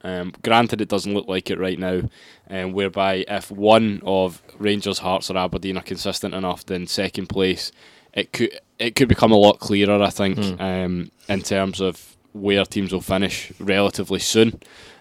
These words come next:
Speaker 1: Um, and I think if Rangers were to go on a consistent run, which I think we have the players to do, and I still back the manager, then I don't think Aberdeen or Hearts are good enough to go on a similar type of run. Um,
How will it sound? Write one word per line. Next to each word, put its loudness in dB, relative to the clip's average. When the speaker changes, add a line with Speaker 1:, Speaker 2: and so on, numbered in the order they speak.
Speaker 1:
Um, -4
and -2
I 0
think -4
if -6
Rangers 0
were -10
to -12
go -4
on -2
a -6
consistent -6
run, 0
which 2
I -4
think -2
we -2
have -2
the -6
players 2
to -6
do, 2
and 0
I -2
still 2
back 4
the -6
manager, -2
then -2
I 0
don't 0
think -6
Aberdeen -2
or 0
Hearts 0
are 0
good -4
enough -2
to -6
go 0
on 0
a -8
similar -2
type -2
of 2
run. 0
Um, -6